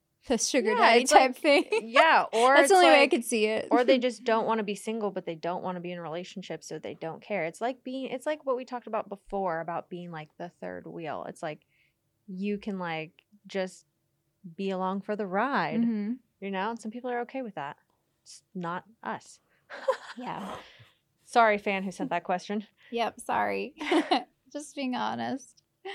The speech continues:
Speaker 1: Would you have sex with a friend's mom or dad?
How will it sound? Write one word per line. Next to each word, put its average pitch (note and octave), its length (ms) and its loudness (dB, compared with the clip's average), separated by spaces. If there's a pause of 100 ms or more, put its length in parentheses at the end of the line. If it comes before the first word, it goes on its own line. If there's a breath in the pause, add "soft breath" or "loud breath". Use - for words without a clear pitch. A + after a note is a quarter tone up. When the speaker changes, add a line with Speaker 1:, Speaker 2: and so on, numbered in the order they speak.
(580 loud breath)
Speaker 1:
Would C4 240 4
you C#4+ 160 0
have D4+ 220 0
sex - 500 0
with A3+ 200 -2
a G#3 60 -6 (140)
friend's G#3+ 400 0
mom F#3+ 360 -2
or F3+ 100 -4
dad? F3+ 680 -2